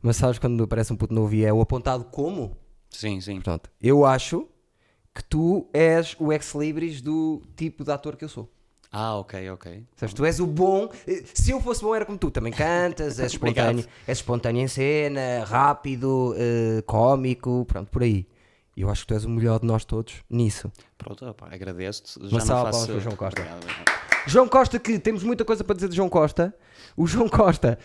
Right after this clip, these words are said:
Speaker 1: tá no Minimamente Conhecidos um. É um dos primeiros. Há muita gente que os fanáticos do, há três ou quatro,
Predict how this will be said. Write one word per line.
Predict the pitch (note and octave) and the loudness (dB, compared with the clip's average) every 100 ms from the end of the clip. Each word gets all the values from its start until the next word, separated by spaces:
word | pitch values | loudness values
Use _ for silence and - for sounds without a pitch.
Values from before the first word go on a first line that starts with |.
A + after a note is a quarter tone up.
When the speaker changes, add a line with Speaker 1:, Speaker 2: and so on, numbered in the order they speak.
| - | 2
Speaker 1:
tá | - A3+ | 6 6
no | A3 | 6
Minimamente | G#3 F#3+ F3+ E3+ D#3+ | 0 0 0 -2 -4
Conhecidos | D3+ - B2 A#2+ | -8 -8 -2 -2
um. | B2+ E3 _ _ | -2 -10 _ _
É | D#3 G3 | 4 6
um | G3 | 4
dos | E3 | 0
primeiros. | D#3 D3 C3 - - | 0 2 0 0 -4
Há | C#3+ | 0
muita | G3 G#3 F3 | 2 2 2
gente | D3+ C#3+ - | 2 -2 -4
que | - C#3+ B2+ A2 | -2 0 0 0
os | A#2+ - | -4 -2
fanáticos | C3+ C#3 C#3+ B2 A2+ G#2+ | -2 0 0 -2 -8 -6
do, | G#2+ G#2 F2+ - | -6 -4 -6 -2
há | - E3 | 0 2
três | - B2 G#2 | 2 0 0
ou | |
quatro, | - F2+ - | 0 -4 -4